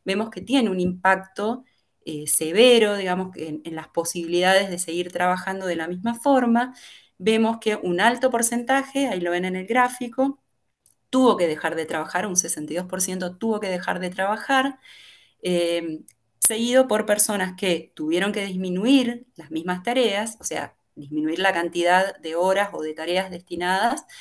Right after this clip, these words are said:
pero, eh, siguiendo con lo mismo o con la misma área, y otras personas tuvieron que cambiar de rubro o de tareas, eh, laborales. Entonces, un gran porcentaje de la población vio afectadas sus, eh, posibilidades de seguir trabajando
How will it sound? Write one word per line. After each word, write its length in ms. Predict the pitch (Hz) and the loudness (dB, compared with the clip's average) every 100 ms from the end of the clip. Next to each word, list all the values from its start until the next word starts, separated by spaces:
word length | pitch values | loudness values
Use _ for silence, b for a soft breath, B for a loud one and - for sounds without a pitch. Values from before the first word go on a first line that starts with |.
| B B - | B B -2
pero, 420 | 202 233 262 - | 2 4 2 -4
eh, 120 | 160 151 | -12 -4
siguiendo 520 | - 160 160 170 175 | -2 -2 -2 -2 -2
con 160 | 165 | -2
lo 80 | 160 | -2
mismo 340 | 196 233 214 190 | 0 0 -2 -4
o 60 | |
con 140 | 170 143 | -4 -6
la 80 | |
misma 420 | 160 165 208 247 226 | -6 -4 2 4 4
área, 320 | 220 247 254 B B | 2 -4 -6 B B
y 120 | - 247 | 0 2
otras 240 | 254 285 | 4 2
personas 380 | 285 277 262 269 | 2 2 4 0
tuvieron 280 | 220 214 220 | -2 -2 -2
que 100 | 208 | -2
cambiar 340 | 208 214 220 | 0 0 0
de 120 | 262 | 0
rubro 480 | 262 240 226 226 240 | 0 -2 0 0 0
o 100 | 185 | 2
de 120 | 180 | 0
tareas, 680 | 175 160 160 151 143 - - - | -2 -4 -2 -2 -4 -10 -12 -12
eh, 240 | 160 147 | -10 -6
laborales. 800 | 151 156 156 151 139 143 147 - | -2 0 0 0 0 -2 -8 -10
Entonces, 560 | 170 165 160 151 151 - | -10 -8 -8 -6 -8 -10
un 240 | 165 151 156 | -10 -8 -2
gran 280 | 214 294 254 | 2 4 2
porcentaje 560 | 208 - 190 208 - | -2 -6 -6 -10 -6
de 40 | 214 | -4
la 160 | 220 | -2
población 640 | 226 240 254 254 254 247 254 B B _ | -2 -4 -2 -2 0 0 -2 B B _
vio 240 | 185 247 | 2 6
afectadas 880 | 233 214 190 185 202 202 202 226 - | 6 4 -4 0 2 4 4 2 0
sus, 360 | 180 180 180 - | -4 -6 -8 -14
eh, 220 | 160 156 | -18 -18
posibilidades 640 | - 156 165 165 175 185 208 | -10 -8 -4 0 2 2 0
de 80 | 180 | -2
seguir 380 | - 160 165 - | -4 -4 -10 -2
trabajando 800 | 175 170 - 170 170 170 202 | 0 0 -2 -4 -4 -2 -4